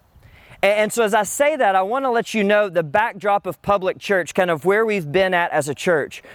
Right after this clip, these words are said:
From the very beginning, we've said that we wanna make racists uncomfortable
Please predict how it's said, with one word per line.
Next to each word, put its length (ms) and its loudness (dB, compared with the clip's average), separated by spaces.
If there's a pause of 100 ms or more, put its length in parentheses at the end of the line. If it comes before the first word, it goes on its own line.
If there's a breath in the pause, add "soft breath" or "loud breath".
From 160 2
the 80 2
very 260 0
beginning, 520 -2
we've 220 0
said 380 2
that 200 0
we 140 -2
wanna 240 0
make 300 0
racists 600 -2
uncomfortable 800 -2